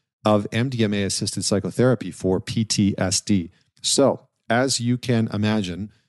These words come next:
Nick and I are going to dive deep into a few things. We're going to talk about, first and foremost, the,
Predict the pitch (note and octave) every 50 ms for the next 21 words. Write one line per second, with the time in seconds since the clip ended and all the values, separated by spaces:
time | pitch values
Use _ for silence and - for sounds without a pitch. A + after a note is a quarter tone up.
0 | _ _ A#2 A2+ A2 G#2+ A#2+ B2+ B2 C#3+ B2 G#2+ G2 G2 G2+ F#2+ F#2+ F#2+ F#2+ G#2
1 | G2+ G2+ G2 G2 G2+ F2+ G#2 G2 G2+ G2 F#2 E2+ - A2+ C3 B2+ G2+ - - -
2 | - G#2+ G2+ - G#2 G2+ F2 - - G#2+ F#2+ - - G#2 F2+ F2 - - G2 G2+
3 | A2 A2 A2+ A2 A2 G#2+ - A2+ G#2+ G#2 G#2 - - - A2 F#2 G2 F#2 F2+ F#2
4 | F#2+ - _ _ _ _ _ _ _ _ _ - - B2+ C3+ B2 - A#2 G#2 -
5 | - A2+ G#2+ G#2+ G2+ F#2+ F#2+ F2+ - - - - G#2+ G2 A2+ A#2 A2+ A2 G#2 -